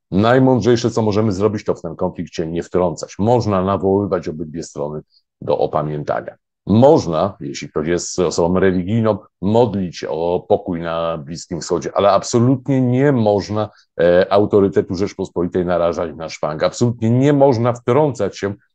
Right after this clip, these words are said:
w tego typu niemożliwy już w tej chwili, moim zdaniem, do rozwikłania w normalny, pokojowy sposób spór, bo to skazuje nas na skonfliktowanie się, zupełnie niepotrzebne dalsze skonfliktowanie się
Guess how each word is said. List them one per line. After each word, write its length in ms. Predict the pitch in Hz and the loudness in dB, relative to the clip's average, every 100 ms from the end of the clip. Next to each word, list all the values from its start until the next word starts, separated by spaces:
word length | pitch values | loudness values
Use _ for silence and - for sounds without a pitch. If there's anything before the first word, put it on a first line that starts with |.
| _ | _
w 80 | _ | _
tego 220 | 127 117 | 0 0
typu 260 | 117 123 110 | 0 -4 -2
niemożliwy 720 | 120 131 127 107 127 156 90 | 0 0 0 -2 -2 -4 -6
już 180 | 80 - | -8 -8
w 20 | |
tej 140 | 85 | -10
chwili, 180 | 85 87 | -6 -4
moim 200 | 87 87 | -2 -2
zdaniem, 320 | 82 90 90 | -4 -4 -2
do 120 | 90 98 | 0 0
rozwikłania 580 | 98 104 95 104 98 | 0 -4 -4 -4 -2
w 40 | 87 | -4
normalny, 480 | 101 98 101 98 95 | -4 -2 -2 -2 -4
pokojowy 520 | 87 - 95 92 85 | -8 -4 -2 -2 -6
sposób 420 | - 87 92 - | -10 -12 -10 -12
spór, 400 | - 117 143 147 - _ - | -6 0 0 0 -12 _ 0
bo 120 | - | 4
to 320 | 135 - - _ - | 4 4 0 _ -10
skazuje 460 | - 107 120 127 | 0 2 4 2
nas 240 | 120 101 104 | 4 0 0
na 80 | |
skonfliktowanie 840 | 101 - 120 123 110 117 107 113 110 | -4 -2 -4 -4 -4 -2 0 0 -2
się, 140 | 117 | -4
zupełnie 520 | 90 98 151 139 123 | -6 -2 0 0 -2
niepotrzebne 560 | 113 104 95 - 92 92 | -4 -6 -8 -6 -6 -6
dalsze 480 | 80 135 131 - 90 | 2 4 4 0 -10
skonfliktowanie 720 | - 76 82 - 82 95 101 | -10 -12 -10 -4 -2 0 -2
się 160 | - | -2